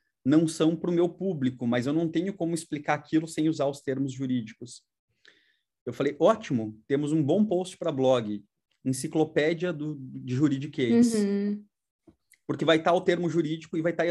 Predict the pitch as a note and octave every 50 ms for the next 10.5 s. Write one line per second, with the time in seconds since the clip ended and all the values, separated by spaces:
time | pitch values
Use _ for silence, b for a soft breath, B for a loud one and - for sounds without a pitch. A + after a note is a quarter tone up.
0 | E3 - D3+ C#3+ C#3 - - D#3 D#3 D#3+ D#3+ D#3+ D#3 D#3 D#3 - D#3 - - D#3
1 | D3+ - D3+ C#3+ D3 - _ - D#3+ D3 C3 C3+ B2+ B2 - C3+ B2 B2+ A#2+ A#2
2 | A2+ - B2+ A#2+ - C3 A#2+ B2 B2+ B2 - B2+ A#2 A#2+ A#2+ A#2+ A#2+ - - A2
3 | B2+ A#2 A2 G#2+ G#2+ - _ _ _ _ _ _ _ _ _ _ _ _ _ _
4 | - A#2+ A2+ G#2+ A#2+ B2+ B2+ C3 C3 B2+ B2 B2 B2 A#2+ A2 G#2+ G#2+ G#2 G#2 -
5 | - A#2+ A#2+ A#2+ C#3+ - D3 C3+ C#3 C#3 D#3 C#3+ C#3+ C#3+ C3+ B2 A#2+ B2+ C3+ C#3+
6 | D3 D#3+ G3 G#3 - D3+ D#3 D#3 - D#3+ D3+ C3 C3 D3 D#3+ D3+ D3 C3+ C3+ C3+
7 | - - C3 B2 - C#3 C3+ B2+ A#2 A2+ A2+ C3+ C#3 - - A#3 B3 _ _ _
8 | _ _ _ b b b b - B2+ C3+ C3+ C3+ C#3 B2 A#2+ B2 C3 C3 - -
9 | D3 C#3 D#3+ E3 D#3+ - C#3+ C#3 D3 D3 - - - - B2+ A#2+ A#2 A2+ A#2+ A#2+
10 | A#2+ A#2+ B2 - - - A#2+ A#2 A#2 -